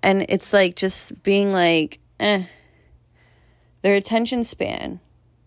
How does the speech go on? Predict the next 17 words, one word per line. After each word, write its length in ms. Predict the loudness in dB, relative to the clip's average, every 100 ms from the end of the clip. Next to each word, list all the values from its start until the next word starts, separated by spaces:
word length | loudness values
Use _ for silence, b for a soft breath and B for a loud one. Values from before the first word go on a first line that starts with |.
| _
shot 640 | -10 -6 0 2 2 2 0 _ -4
<laughs> 80 | -4 -4 -8 -20 -2 4 4 4 2 2 0 _ B B B B B B B -6
with, 360 | 2 2 2 2
like, 340 | 4 6 4 -6
how 800 | -6 2 4 6 6 6 4 0 _ _ _ _ _ _ _ _ _ _ -16
things, 580 | -2 2 2 2 -2 0
how 160 | 0 0
fast 640 | 2 4 4 2 -8 -6
things 260 | -2 0 0
are 120 | 0
moving 680 | 0 0 0 0 0 0 -2
on 180 | -2 0
these 300 | -2 -4 -8
tablets 680 | -2 0 2 0 -2 -12 -8
and 140 | -6 -4
devices. 760 | 0 0 0 -2 -2 -2 -2
Like, 400 | 2 2 2 -4